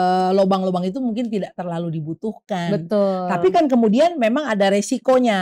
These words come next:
Speaker 2: Iya.
Speaker 1: gitu loh.
Speaker 2: Iya,
Speaker 1: Jadi
Speaker 2: kemudahannya karena udah gitu ya.
Speaker 1: Iya, dilemparnya
Speaker 2: Lempar
Speaker 1: jauh.
Speaker 2: begitu aja,
Speaker 1: Jadi I
Speaker 2: langsung
Speaker 1: think
Speaker 2: jauh.
Speaker 1: you gain, you gain, eh, apa ya, eh, eh, area yang luas.
Speaker 2: Iya, iya.
Speaker 1: Ya,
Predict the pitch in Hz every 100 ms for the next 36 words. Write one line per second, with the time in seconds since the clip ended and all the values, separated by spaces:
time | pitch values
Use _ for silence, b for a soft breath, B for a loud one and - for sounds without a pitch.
0 | 175 180 175 170 175 180 190 190 196 175
1 | 170 165 160 220 220 226 220 233 240 330
2 | 262 240 330 330 - _ _ _ _ _
3 | - 277 302 214 202 208 214 190 220 190
4 | 190 170 170 185 180 185 196 226 254 262
5 | 208 196 196 202 214 202 202 269 226 285
6 | 285 247 196 247 269 269 254 196 220 202
7 | 214 233 240 226 202 202 202 190 190 190
8 | 185 - 202 180 170 175 - _ _ _
9 | _ _ - 185 180 175 175 175 170 170
10 | 175 - _ _ - 180 175 170 170 170
11 | 170 - 202 214 214 202 220 233 180 170
12 | - 180 180 180 - _ _ - 185